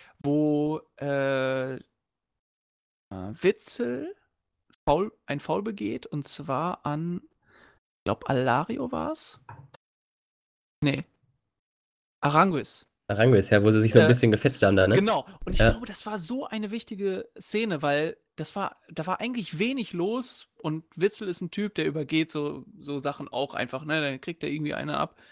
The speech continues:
Speaker 1: scheiß
Speaker 2: Ja,
Speaker 1: drauf,
Speaker 2: ja.
Speaker 1: weiterspielen. So, und dann legt er sich da an, einfach nur um zu zeigen, körpersprachetechnisch, wir sind jetzt da. Ja, wir,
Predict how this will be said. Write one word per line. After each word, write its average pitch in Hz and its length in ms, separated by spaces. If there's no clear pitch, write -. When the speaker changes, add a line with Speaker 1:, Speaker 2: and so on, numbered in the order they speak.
Speaker 1:
scheiß 143 280
Speaker 2:
Ja, - 80
Speaker 1:
drauf, 135 200
Speaker 2:
ja. 147 60
Speaker 1:
weiterspielen. 131 540
So, 165 120
und 170 140
dann 214 140
legt 226 280
er 180 60
sich 175 180
da 165 180
an, 156 200
einfach 202 300
nur 190 160
um 170 120
zu 160 120
zeigen, 180 580
körpersprachetechnisch, 156 880
wir 156 100
sind 151 220
jetzt 147 240
da. 113 320
Ja, 170 320
wir, 147 120